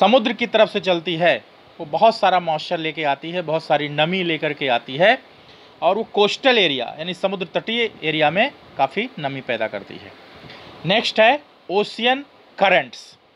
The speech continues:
These are flow of the water below the surface of the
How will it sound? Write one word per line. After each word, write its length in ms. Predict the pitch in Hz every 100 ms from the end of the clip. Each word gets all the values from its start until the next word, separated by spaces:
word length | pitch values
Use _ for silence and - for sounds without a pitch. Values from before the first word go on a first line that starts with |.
| _ _ _ _ _ _ _ - - - - - - - - - 127
These 240 | 220 277 254
are 220 | 220 254 - - _ _ - -
flow 180 | 254 277
of 200 | 220 202
the 100 | 208 180
water 300 | 180 180 185 - _ _ - 139
below 220 | 165 214 214
the 220 | 170 240 - - - - -
surface 460 | 180 180 - 262 - - _ _ _ - - - _ _ - - - - -
of 260 | 196 208 180
the 140 | 220